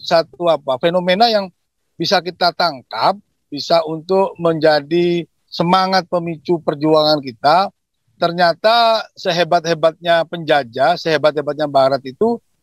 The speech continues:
alhamdulillah muslimin ini lebih cerdik sungguhnya, lebih hebat gitu kan. Jadi bisa kita kaji seluruh dalam seri-seri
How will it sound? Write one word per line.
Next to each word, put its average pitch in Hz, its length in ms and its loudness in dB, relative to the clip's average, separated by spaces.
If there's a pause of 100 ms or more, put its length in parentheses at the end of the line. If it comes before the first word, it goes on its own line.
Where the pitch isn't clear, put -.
(260)
alhamdulillah 226 960 2 (160)
muslimin 208 520 -4
ini 269 200 0
lebih 180 240 2
cerdik 156 480 -2
sungguhnya, 120 560 -8 (320)
lebih 156 320 0
hebat 151 480 2
gitu 120 240 -18
kan. 120 320 -10
Jadi 214 320 0 (560)
bisa 190 320 2
kita 185 240 -2
kaji 202 320 0
seluruh 185 320 0
dalam 165 240 2
seri-seri 175 880 0